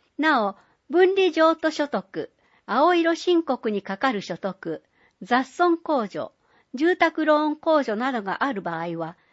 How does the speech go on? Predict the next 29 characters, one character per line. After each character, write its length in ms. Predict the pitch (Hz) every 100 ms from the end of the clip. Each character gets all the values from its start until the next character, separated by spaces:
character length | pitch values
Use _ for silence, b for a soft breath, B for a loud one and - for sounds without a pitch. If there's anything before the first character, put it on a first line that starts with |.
| _ _ _
宇 120 | 220
部 180 | 311 339
税 240 | 254 330
務 180 | 330 311
署 180 | 302 311
確 280 | - 247 330
定 200 | 330 330
申 240 | - 320
告 240 | 311 311 302
会 300 | 302 277 226
場 240 | 202 175
で 240 | 156 160 _
相 320 | - - 285 285
談、 280 | 269 233 -
申 280 | - 285 285
告 240 | 269 254
し 80 | 233
て 120 | 233
く 100 | 220
だ 140 | 202 190
さ 180 | 180
い。 80 | 160 - _ _ _ _ _ _ _ _ _ _ _
給 300 | - 370 392
与、 220 | 269 196 -
年 260 | 240 339 330
金 300 | 320 302 285
な 160 | 269
ど 200 | 208 180
一 120 | -